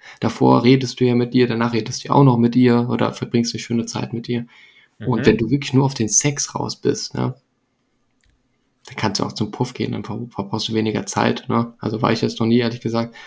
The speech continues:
Speaker 1: Aber, ähm, das, wenn man halt bedenkt, wie viele Leute in Diskos Frauen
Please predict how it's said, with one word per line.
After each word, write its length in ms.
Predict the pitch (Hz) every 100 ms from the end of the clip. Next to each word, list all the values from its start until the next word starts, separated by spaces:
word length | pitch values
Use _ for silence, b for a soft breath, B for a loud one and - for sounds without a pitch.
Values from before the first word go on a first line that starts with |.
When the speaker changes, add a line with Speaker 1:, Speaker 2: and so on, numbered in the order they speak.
| B
Speaker 1:
Aber, 500 | - 110 107 104 107 104
ähm, 180 | 110 - B B B _ _ _ -
das, 320 | 104 98 - B B B -
wenn 220 | 107 107
man 120 | 113
halt 200 | 107 -
bedenkt, 360 | - 123 139 127
wie 80 |
viele 220 | 113 110 104
Leute 600 | 110 135 151 117 143 143 _ _ _
in 200 | 120 117
Diskos 760 | 160 160 - 120 139 139 - _ _
Frauen 540 | - - 135 151 156